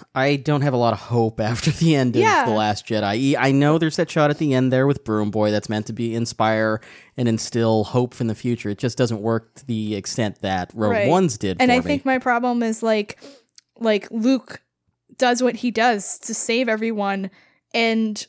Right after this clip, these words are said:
Speaker 2: like, it's the Millennium Falcon, and that's it. Like, I feel like, I feel like Episode nine is going to have a lot for me to say, "Okay, well, what, what Luke, Luke's sacrifice was worth it."
Speaker 1: Yeah.
Speaker 2: Because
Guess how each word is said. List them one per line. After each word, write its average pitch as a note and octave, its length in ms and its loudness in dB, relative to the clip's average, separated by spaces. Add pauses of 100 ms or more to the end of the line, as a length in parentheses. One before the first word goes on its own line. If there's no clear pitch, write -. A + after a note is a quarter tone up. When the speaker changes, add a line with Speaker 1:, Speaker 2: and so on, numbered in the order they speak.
Speaker 2:
like, G#3+ 420 -2 (1200)
it's A3 480 -4
the A#3 160 -2
Millennium A3 460 -2
Falcon, G3+ 540 -6 (180)
and G#3+ 140 -2
that's G3 240 -8
it. F3 220 -6 (640)
Like, A3 280 -4
I A#3 120 0
feel A3 380 -2
like, A3 340 -4 (160)
I A3+ 120 -2
feel A#3+ 220 -2
like A#3 180 0
Episode A3 360 -2
nine G#3 300 -2
is G3 120 -6
going F#3+ 300 -4
to F#3+ 440 -4 (540)
have A3+ 320 -2
a G3+ 40 2
lot F#3 380 0 (160)
for G3+ 220 -8
me F#3+ 180 -6
to F#3 100 -4
say, F#3 340 -4
"Okay, C4 320 0
well, G#3+ 220 2
what, G#3+ 300 2
what G#3+ 280 2
Luke, A3 280 -2
Luke's A#3 300 -2
sacrifice G#3 580 -2
was F3+ 160 -10
worth F3+ 240 -10
it." D3+ 240 -12
Speaker 1:
Yeah. A#2+ 140 0
Speaker 2:
Because G3 840 -2